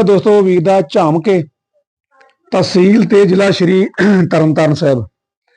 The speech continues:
ਭਾਜੀ, ਉਹਨਾਂ ਦਾ ਨਾਮ ਪ੍ਰਤਾਪ ਸਿੰਘ ਸ਼ਾਹ, ਜਿਨ੍ਹਾਂ ਦੇ ਫਾਰਮ ਤੇ ਅੱਜ ਆਪਾਂ ਵੀਡੀਓ ਬਣਾਉਣ ਪਹੁੰਚੇ ਹਾਂ। ਛੇ ਨਾਗ ਮੱਝਾਂ ਦੇ ਵਿੱਚ ਦਿਖਾਵਾਂਗੇ ਦੋਸਤੋ ਤੁਹਾਨੂੰ, ਤੇ ਇਹਨਾਂ ਛੇਆਂ ਨਗਾਂ ਦੀ ਪ੍ਰੋਪਰ ਡਿਟੇਲ ਜਿਹੜੀ ਸਾਰੀ ਆਪਾਂ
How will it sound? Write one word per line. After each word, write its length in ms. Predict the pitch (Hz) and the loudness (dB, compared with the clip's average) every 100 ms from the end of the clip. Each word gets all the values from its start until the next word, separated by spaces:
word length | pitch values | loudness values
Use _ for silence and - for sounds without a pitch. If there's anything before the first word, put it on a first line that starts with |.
| _ _ _ _ _ | _ _ _ _ _
ਭਾਜੀ, 200 | 190 170 | -2 2
ਉਹਨਾਂ 140 | 208 226 | 2 2
ਦਾ 80 | |
ਨਾਮ 480 | 214 185 175 190 202 190 | 2 4 2 2 2 0
ਪ੍ਰਤਾਪ 480 | - 175 165 160 165 | -4 -2 0 0 0
ਸਿੰਘ 260 | - 196 180 | 0 0 0
ਸ਼ਾਹ, 320 | - 151 185 | 0 0 2
ਜਿਨ੍ਹਾਂ 240 | 165 180 | 2 2
ਦੇ 100 | 180 | 2
ਫਾਰਮ 340 | 175 147 147 151 | 2 0 0 0
ਤੇ 160 | 180 | 0
ਅੱਜ 120 | 165 156 | 0 0
ਆਪਾਂ 240 | 175 170 175 | 0 0 2
ਵੀਡੀਓ 260 | 156 156 185 | 2 2 2
ਬਣਾਉਣ 200 | 165 160 | 2 0
ਪਹੁੰਚੇ 360 | 165 170 202 | 0 0 0
ਹਾਂ। 100 | 196 156 _ _ _ _ _ _ _ _ _ | 0 -2 _ _ _ _ _ _ _ _ _
ਛੇ 320 | - 190 165 190 | -8 0 2 2
ਨਾਗ 260 | 202 202 | 2 2
ਮੱਝਾਂ 280 | 208 202 226 | 2 0 2
ਦੇ 80 | 220 | 2
ਵਿੱਚ 140 | 214 | 2
ਦਿਖਾਵਾਂਗੇ 420 | 202 160 185 214 | 0 -2 0 0
ਦੋਸਤੋ 200 | 214 202 | 0 0
ਤੁਹਾਨੂੰ, 260 | 202 208 185 - _ _ _ _ _ _ - | 0 -2 -4 -8 _ _ _ _ _ _ -6
ਤੇ 80 | 185 | -4
ਇਹਨਾਂ 300 | 359 202 233 | 0 2 2
ਛੇਆਂ 320 | 233 - 185 214 | 0 0 0 2
ਨਗਾਂ 240 | 196 185 | 2 2
ਦੀ 100 | 190 | 0
ਪ੍ਰੋਪਰ 520 | 190 175 165 180 190 190 | 0 0 0 0 0 0
ਡਿਟੇਲ 380 | 165 165 170 | 0 0 0
ਜਿਹੜੀ 160 | 170 185 | 0 -2
ਸਾਰੀ 360 | - 160 180 202 | -2 -2 0 0
ਆਪਾਂ 380 | 196 196 185 | 0 0 0